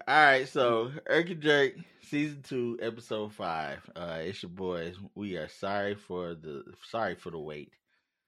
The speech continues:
Um, but, but we are here. Um, it's your boy Vinny B. That's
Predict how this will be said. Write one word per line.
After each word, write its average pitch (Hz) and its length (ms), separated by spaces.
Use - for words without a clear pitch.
Um, 76 720
but, 85 240
but 90 140
we 95 200
are 98 220
here. 71 460
Um, 78 540
it's 107 160
your 98 80
boy 95 260
Vinny 92 260
B. 104 320
That's 95 220